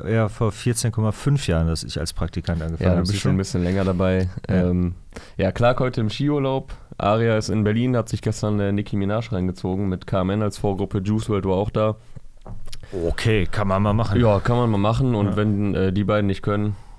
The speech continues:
Speaker 2: muss hier nochmal Toxic auf seine alten
Speaker 1: Und
Speaker 2: Tage
Speaker 1: Clark
Speaker 2: noch
Speaker 1: macht
Speaker 2: machen.
Speaker 1: Skiurlaub. Ist das nicht teuer? So viel Geld bezahlen wir dem?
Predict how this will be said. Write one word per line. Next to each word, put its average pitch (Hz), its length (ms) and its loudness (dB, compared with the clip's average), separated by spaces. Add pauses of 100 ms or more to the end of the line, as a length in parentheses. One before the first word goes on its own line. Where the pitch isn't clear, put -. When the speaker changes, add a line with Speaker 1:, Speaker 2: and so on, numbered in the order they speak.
(320)
Speaker 2:
muss 95 220 -4
hier 95 100 0
nochmal 92 260 0
Toxic 95 380 -4
auf 87 120 0
seine 92 200 2
alten 95 160 2
Speaker 1:
Und 107 80 2
Speaker 2:
Tage - 140 0
Speaker 1:
Clark 160 180 4
Speaker 2:
noch - 80 4
Speaker 1:
macht 165 180 4
Speaker 2:
machen. 123 80 2
Speaker 1:
Skiurlaub. 113 560 2 (500)
Ist - 140 2
das 117 120 2
nicht - 180 4
teuer? 156 340 2
So 123 140 4
viel 117 140 4
Geld 117 180 4
bezahlen 165 340 2
wir 160 80 4
dem? 175 160 2